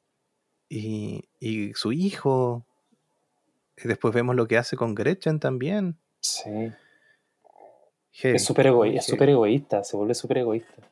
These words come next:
Speaker 1: Sí, habla de, siempre habla de mí, mi
Speaker 2: Sí,
Speaker 1: familia, mi
Speaker 2: sí.
Speaker 1: esposa, mi casa. Tú tienes problemas, son mis problemas. Mira lo que, lo que paso yo. Y, y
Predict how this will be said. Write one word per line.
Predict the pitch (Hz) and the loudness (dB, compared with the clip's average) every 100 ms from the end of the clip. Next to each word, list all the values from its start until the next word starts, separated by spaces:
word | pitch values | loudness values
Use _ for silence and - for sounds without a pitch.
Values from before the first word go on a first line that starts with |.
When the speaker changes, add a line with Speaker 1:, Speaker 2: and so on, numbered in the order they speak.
| _ _ _ _ _ _ _ _ _ _ _ _ - - - | _ _ _ _ _ _ _ _ _ _ _ _ -20 -20 -18
Speaker 1:
Sí, | - 131 127 | -4 -2 2
habla | 135 151 151 | 4 6 6
de, | 139 - | 4 2
siempre | - 208 226 | 0 2 4
habla | 220 214 | 4 6
de | 180 131 | 4 4
mí, | 180 165 - - | 4 2 -2 -14
mi | 131 160 | 0 0
Speaker 2:
Sí, | 196 | 2
Speaker 1:
familia, | - 214 160 151 123 | 4 4 4 4 2
mi | 120 175 | 4 4
Speaker 2:
sí. | 127 | 4
Speaker 1:
esposa, | 104 165 - 127 117 | 2 2 0 0 0
mi | 143 | -2
casa. | 165 151 175 - 123 104 | 0 0 0 0 -2 0
Tú | - 170 | -2 0
tienes | 202 214 | 2 2
problemas, | 185 165 202 208 196 | 4 4 4 2 0
son | 156 147 147 | -2 0 2
mis | 226 - | 2 2
problemas. | 190 185 214 180 143 | 2 4 4 4 2
Mira | 165 | 2
lo | 165 | 4
que, | 165 160 - | 2 2 -4
lo | 131 135 | -6 -2
que | 139 | 0
paso | 160 - 147 | 0 0 0
yo. | 143 175 - | 2 0 0
Y, | 120 113 | -6 -8
y | - 113 | -8 -8